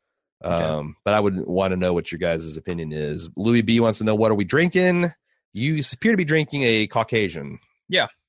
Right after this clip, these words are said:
Speaker 1: Drinking the, the dude's specialty.
Speaker 2: The White Russian, which is, if you don't know, is milk, Kahlua, and vodka. And I'm drinking, uh, Jim Beam and Coke. Can't,
Speaker 1: All right.
Speaker 2: can't beat that. Oh, that,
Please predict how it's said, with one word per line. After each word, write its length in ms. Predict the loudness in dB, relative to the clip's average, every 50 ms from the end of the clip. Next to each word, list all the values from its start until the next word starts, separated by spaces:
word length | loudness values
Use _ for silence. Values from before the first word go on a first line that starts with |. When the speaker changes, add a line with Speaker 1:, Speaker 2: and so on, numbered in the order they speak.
| _ _ _ -14
Speaker 1:
Drinking 260 | -12 -10 -10 -10 -10
the, 380 | -8 -10 -8 -8 -10 -10 -10 -10
the 80 | -12 -8
dude's 540 | -6 -4 -2 -2 -2 -4 -6 -10 -16 -20 _
specialty. 720 | -20 -14 -8 -6 -4 -4 -4 -6 -10 -12 -12 -14 -16 -16 -18 _ _ _
Speaker 2:
The 60 | -6 0
White 240 | 0 2 2 4
Russian, 460 | 4 2 2 2 0 -4 -6 -8 -8 -8
which 160 | -8 -6 -6
is, 80 | -8
if 80 | -6 -6
you 80 | -4 -2
don't 200 | 0 0 0 0
know, 200 | 0 2 2 0
is 120 | 0 0
milk, 280 | 0 0 0 0 -2 -4
Kahlua, 480 | -4 -2 0 0 0 2 2 0 0
and 100 | -2 -2
vodka. 580 | -2 -2 -2 -2 -2 -4 -4 -4 -4 -4 -6 -8 _
And 120 | -6 -2 -2
I'm 160 | 0 0 0
drinking, 760 | 0 0 0 0 -2 -2 -2 -2 -2 -2 -2 -2 -4 -4 -2
uh, 200 | -2 0 0 0
Jim 300 | -2 -2 -2 -2 -2 -2
Beam 340 | -2 -2 0 0 0 0 -2
and 120 | -4 -6
Coke. 340 | -8 -8 -8 -8 -10 -10 -16 -20 -20 _ _ _ _ _ _ _ _ _ _ _ _ _ _ _ _ _ _ _
Can't, 180 | -4 0 0 2
Speaker 1:
All 60 | 2 0
right. 60 | -2 -2
Speaker 2:
can't 240 | -2 -2 -2 -2
beat 200 | -4 -6 -8 -6
that. 220 | -4 -4 -4 -4 -8 -12 -10 -2 4
Oh, 240 | 6 6 6 6 6
that, 260 | 4 2 2 2